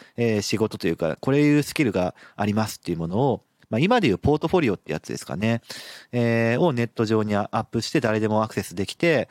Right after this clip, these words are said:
えー、こういうものと何か交換したい自分の、えー、仕事っていうものを、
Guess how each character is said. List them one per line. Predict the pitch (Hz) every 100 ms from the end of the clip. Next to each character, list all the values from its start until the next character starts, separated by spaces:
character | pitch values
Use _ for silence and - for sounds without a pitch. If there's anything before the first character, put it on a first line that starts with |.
| - -
え | 131
ー、 |
こ | - 196
う | 214
い |
う | 214
も | 220
の | 196
と | 160
何 | 156 139
か | 107 -
交 | 123
換 | 117 113 117
し | -
た | 131 110
い | - -
自 | 104
分 | 110 107
の、 | 135 151 101 _ _
え | 107 101 98 98 98
ー、 | 92
仕 | -
事 | 101 - 98
っ |
て | - 113
い |
う |
も | 104 98
の | 113
を、 | 143 110